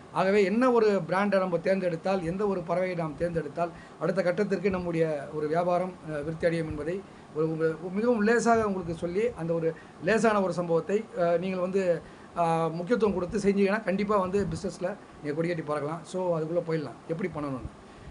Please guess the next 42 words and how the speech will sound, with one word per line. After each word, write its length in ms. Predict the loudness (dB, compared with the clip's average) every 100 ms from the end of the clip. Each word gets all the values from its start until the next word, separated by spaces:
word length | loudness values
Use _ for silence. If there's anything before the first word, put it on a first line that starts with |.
| -4
நீங்க 180 | -2 2
நிறைய 240 | 4 4
பறவைகளை 380 | 6 6 6 6
பார்த்திருப்பீர்கள், 580 | 2 0 0 -2 -2 -4 0
புறா 180 | 2 2
இருக்கலாம், 460 | 2 0 0 -2
அது 160 | -6 0
போலவே 260 | 0 4
அந்த 160 | 2 2
ஃபேன்சி 340 | -2 -4 -4 -4
பேர்ட்ஸ், 220 | -4 -4 -6
அஹ், 280 | -4 -4 -4
புறாக்களிலே, 460 | -4 -2 -2 0 0 0 -14 -18 -6
அஹ், 240 | -2 -2 0
ஃபேன்டெயில் 340 | 0 2 2 2
அது 180 | 0
இது 100 | -4
நிறைய 280 | -4 0 2
இருக்கு, 220 | 2 0 -6
அஹ், 180 | -6 -6
சாட்டன் 420 | -2 -2 -2 -4 -6
இப்படி 200 | -10 -6
நிறைய 260 | -4 -2
வ-, 220 | 0 -2 -2
விதவிதமான 560 | -2 -2 -4 -4 -8 -12 -20 -4
பறவைகள் 260 | 0 2 2
இருக்கின்றன. 400 | -2 -4 -4 -4
அதெல்லாம் 300 | 0 0 2
வந்து 140 | 2
பார்த்தீங்கன்னா 320 | 0 -2 0
ஒரு 140 | -2 0
பார்டர், 260 | 0 0 -2 -14 -20
இந்த 160 | -12 0
கேரளா 260 | 2 4 4
பார்டர்னு 360 | 2 0 -2
சொல்லக்கூடிய 260 | -4 -2 -4
அந்த 120 | -2
கேரளா 260 | -2 0 0
பார்டரில் 300 | 0 -2 -6
இருக்கக்கூடிய 300 | -4 -4 -4
அன்பர்கள் 340 | -4 -4 -6
மட்டுமே 280 | -6 -6 -6